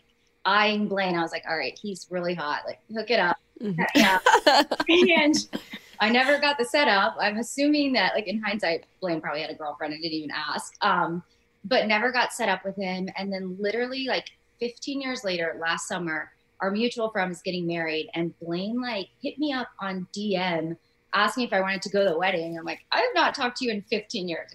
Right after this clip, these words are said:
Speaker 1: I don't know who you are anymore."
Speaker 2: <laughs>
Speaker 1: No, not for hire. <laughs> Not gonna happen. He's like, "All right, well, I'm taking you out for a drink." I was like, "I live in L A now." And so, long story short, I was in Italy for the summer. He was there for a wedding. He te-, he D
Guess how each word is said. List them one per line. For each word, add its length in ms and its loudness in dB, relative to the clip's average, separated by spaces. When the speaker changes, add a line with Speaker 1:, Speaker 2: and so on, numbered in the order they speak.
Speaker 1:
I 80 0
don't 160 2
know 180 2
who 100 -4
you 180 4
are 200 4
anymore." 340 6
Speaker 2:
<laughs> 60 -2
Speaker 1:
No, 680 4
not 340 4
for 140 2
hire. 680 4
<laughs> 220 -20
Not 300 4
gonna 160 4
happen. 380 2
He's 160 -4
like, 140 0
"All 60 4
right, 120 4
well, 80 -2
I'm 80 -4
taking 220 -6
you 80 -2
out 120 -4
for 100 0
a 80 0
drink." 260 -4
I 40 -4
was 120 -12
like, 80 -20
"I 100 -4
live 160 -2
in 60 -4
L 180 2
A 140 4
now." 420 -2
And 260 4
so, 300 2
long 440 4
story 200 0
short, 340 2
I 120 4
was 160 -2
in 180 -2
Italy 540 -2
for 80 -4
the 100 -2
summer. 380 -2
He 80 -12
was 120 -6
there 220 -2
for 120 -2
a 100 0
wedding. 440 0
He 180 -10
te-, 200 0
he 120 0
D 220 2